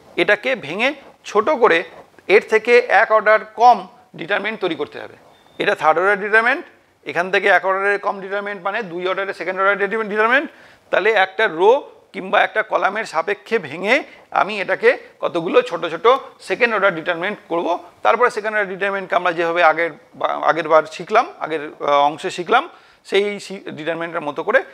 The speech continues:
এটাকে ভেঙে ultimately এই পুরো ডিটারমিনেন্টের ভ্যালুটা বের করব। কীভাবে, কার সাপেক্ষে বের করব? একটা রো, যে কোনো একটা row, first row, second row, third row, কিংবা একটা কলাম,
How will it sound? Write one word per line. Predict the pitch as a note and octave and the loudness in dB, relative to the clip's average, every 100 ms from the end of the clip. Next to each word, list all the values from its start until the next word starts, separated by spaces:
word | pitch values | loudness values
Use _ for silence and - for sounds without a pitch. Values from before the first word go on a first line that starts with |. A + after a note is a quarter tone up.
| _ | _
এটাকে | - D#3 D3+ G3+ | -4 -2 -2 -4
ভেঙে | C#3 F#3 D4 - D#3+ | -6 -10 -12 -2 -2
ultimately | F3 G#3+ A#3 C#4 D4+ F#3 | -2 -8 -8 -8 -6 -2
এই | G3+ | -2
পুরো | - G#3+ B3 B3 | -4 -2 0 0
ডিটারমিনেন্টের | G3 F#3 F3+ G3+ D#4+ | -2 -6 -6 -6 -4
ভ্যালুটা | D#3+ C#3+ A#3+ | -4 -4 -4
বের | C4 - | -4 -6
করব। | - - - _ _ - - - - - - - _ _ _ _ - | -10 -14 -20 _ _ -20 -20 -20 -20 -20 -20 -20 _ _ _ _ 0
কীভাবে, | G#3+ B3 C4 B3+ - - | 4 6 6 6 2 2
কার | A3 A#3+ | 6 6
সাপেক্ষে | - A3+ C4 B3+ | 4 -6 -4 -2
বের | B3+ | -2
করব? | B3 B3+ D4+ - - _ _ _ _ | 0 0 -2 -4 -14 _ _ _ _
একটা | F#3 G#3 B3 A#3 | 0 0 2 2
রো, | A3 A#3 C4+ - - - - - - - - - F3+ | 2 0 -2 -8 -20 -20 -20 -20 -20 -20 -20 -14 -6
যে | G#3 | -2
কোনো | A#3+ | 2
একটা | A#3+ A3+ | 2 2
row, | G#3+ A3 A3+ | 2 2 2
first | G#3 G#3 G3+ | 2 2 2
row, | G3+ G3+ | 0 0
second | G3 G3 G3 | -2 -4 -2
row, | G3 | -2
third | G#3+ A3+ G#3 | 2 2 2
row, | D#4 - - - - | -2 -4 -18 -14 -6
কিংবা | C4+ C#4 | -2 2
একটা | A#3+ A3 | 2 0
কলাম, | - F#3 D3 | -2 2 0